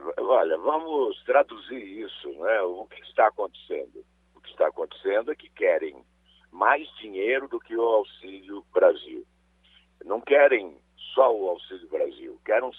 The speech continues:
seis, seis bilhões de reais pra gastar à vontade no próximo ano. Então fica essa conversa de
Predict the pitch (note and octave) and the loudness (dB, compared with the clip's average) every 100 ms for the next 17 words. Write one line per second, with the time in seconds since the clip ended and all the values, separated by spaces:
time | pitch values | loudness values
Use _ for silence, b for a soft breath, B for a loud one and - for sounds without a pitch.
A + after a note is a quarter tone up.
0 | - C3+ C3 _ _ C3+ C#3+ C3 - - | -6 -6 -8 _ _ -2 -2 -4 -20 -18
1 | C3 A#2 F#2+ G2 A2 - - _ _ _ | -18 -4 -2 -2 -6 -14 -20 _ _ _
2 | _ _ _ A#2+ A#2+ G#2 D#2+ D#2+ F2 - | _ _ _ -6 0 2 2 0 -2 -10
3 | _ _ _ _ C3+ D3+ D#3 - D3+ D3 | _ _ _ _ -4 -2 -4 -6 -10 -10
4 | - - B3+ - - A#2+ D#2 C#2+ C#2 D#2 | -14 -16 0 6 6 6 0 -12 -8 2
5 | D#2+ - D#2 C#2+ B1+ A#1 _ _ _ _ | 4 4 -4 -4 -4 -6 _ _ _ _
6 | _ b b b b - D3 D#3+ D#3 E3 | _ b b b b -6 -2 -2 0 2
7 | C#3 C3 - G2+ F2+ G#2+ G2 F#2 D#2+ | 2 2 -2 -2 2 4 2 -6 -18